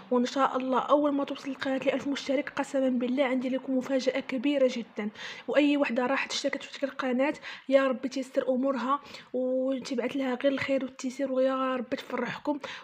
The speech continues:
وراه والله العظيم أنا جدا سعيدة ملي كنقرأ تعاليقكم الإيجابية. الحمد لله، لهلي حشمنا يا ربي، والله يعطيكم الخير والتيسير يا أرحم الراحمين، يا رب تفرحكم يا ربي.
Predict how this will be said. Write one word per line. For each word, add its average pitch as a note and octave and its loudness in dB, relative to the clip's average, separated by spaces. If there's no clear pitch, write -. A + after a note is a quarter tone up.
وراه C4 6
والله C4 2
العظيم A#3+ 0
أنا C4 2
جدا C4+ -2
سعيدة B3+ 0
ملي B3+ 0
كنقرأ C4 -4
تعاليقكم A#3+ -2
الإيجابية. A3+ -2
الحمد C4+ 2
لله، C4 4
لهلي B3 2
حشمنا B3+ 0
يا B3 4
ربي، A#3 0
والله B3+ 6
يعطيكم B3+ 4
الخير C#4 4
والتيسير C4 -4
يا C4 4
أرحم B3+ 0
الراحمين، A#3 -2
يا C4+ 6
رب A#3+ 0
تفرحكم B3 -4
يا A#3 0
ربي. G#3+ -2